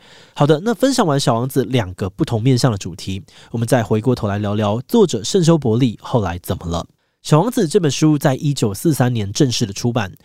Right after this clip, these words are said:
除了故事内容，插画也都是由圣修伯里亲自绘制的。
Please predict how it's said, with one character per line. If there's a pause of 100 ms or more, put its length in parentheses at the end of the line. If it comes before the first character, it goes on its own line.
(140)
除
了
故
事
内
容，
插
画
也
都
是
由
圣
修
伯
里
亲
自
绘
制
的。